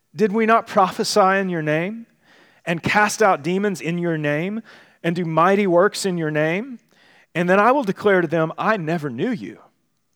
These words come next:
Depart from me, you workers of lawlessness." So just to distill that down,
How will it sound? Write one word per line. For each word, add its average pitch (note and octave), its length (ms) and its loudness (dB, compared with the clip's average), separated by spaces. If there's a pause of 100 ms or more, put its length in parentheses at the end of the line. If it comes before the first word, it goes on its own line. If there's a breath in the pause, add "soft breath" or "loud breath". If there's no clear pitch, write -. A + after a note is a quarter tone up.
(480)
Depart E3+ 420 -4
from D#3+ 220 -8
me, C#3 140 -6
you C3 180 -6
workers B2+ 600 -8
of A#2 160 -20
lawlessness." B2 840 -10 (1800 loud breath)
So G#3 180 -4
just A#3 280 -4
to D#4 80 0
distill G#3 640 0
that F#3 280 2
down, C3 640 0